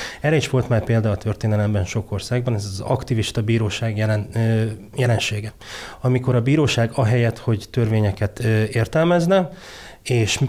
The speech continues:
igyekezne megtartani az egyensúlyt a politikában különböző érdekelt felek, ö, között, a jogra alapulva, egy bizonyos oldalt választ, és ebben az irányban kezd tevékenykedni, hogy ezt a politikai irányvonalat, ezt támogassa.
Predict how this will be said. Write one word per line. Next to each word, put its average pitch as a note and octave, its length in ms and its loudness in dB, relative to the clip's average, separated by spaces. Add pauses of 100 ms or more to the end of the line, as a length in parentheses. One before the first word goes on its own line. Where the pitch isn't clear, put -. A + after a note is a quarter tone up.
igyekezne C3 480 2
megtartani A#2 720 2
az G#2 140 0
egyensúlyt A2+ 600 -2
a G#2+ 60 -2
politikában A2 800 -2
különböző G#2 400 0
érdekelt G#2 720 -2
felek, A2 420 0
ö, A2 280 0
között, C3+ 500 0 (220)
a - 120 -2
jogra A2+ 420 2
alapulva, C#3 680 0 (540)
egy C3+ 200 2
bizonyos C3+ 380 2
oldalt A2 420 2
választ, - 640 -4 (340)
és A#2 340 0
ebben A#2+ 280 2
az G#2 140 2
irányban G#2+ 640 4
kezd - 300 -2
tevékenykedni, A2 640 0
hogy G2+ 120 0
ezt A#2 240 0
a A#2 40 0
politikai A2 640 -2
irányvonalat, C#3 640 2
ezt - 180 -8
támogassa. G#2+ 680 -2